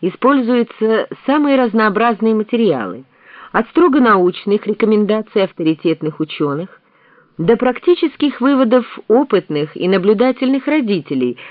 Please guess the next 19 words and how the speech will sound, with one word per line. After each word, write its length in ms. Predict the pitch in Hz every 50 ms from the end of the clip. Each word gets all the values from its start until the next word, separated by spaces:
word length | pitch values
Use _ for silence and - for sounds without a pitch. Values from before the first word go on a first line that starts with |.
| - -
в 60 | -
частности, 680 | - - 196 180 - - 185 170 - _ - 165 175 175 -
семьи 320 | - 185 180 160 156 165
Никитиных. 720 | 160 170 196 208 202 - 147 127 - - 110 95 73 - - - _ _ _ _ _ _ _ _ _ _ _ _ _ _ _ _ _ -
Читателю 520 | - 196 196 226 214 208 - 202 180 180 175 -
следует 420 | 196 185 185 170 160 165 160 143
отнестись 680 | - - 175 - - 165 165 - _ - - 277 277 - -
к 80 | - -
ним 280 | 160 151 143 139 131 135 - - _ _ -
с 60 | 160
доверием 840 | 147 143 185 180 170 160 170 160 151 143 147 160 175 196 208 220 233 _ _ _ _ _ _ _ _ -
и 100 | 156 185
вместе 400 | 196 202 285 359 392 - - 208
с 60 | 202 - _
тем 240 | - 180 170 170 185
не 80 | 233 294
воспринимать 680 | 320 311 - - 330 330 339 339 311 302 294 269 -
их 140 | 277 247 220
догматически, 1000 | 208 240 214 240 233 226 226 - 214 202 175 - 175 165 - - - - 160 156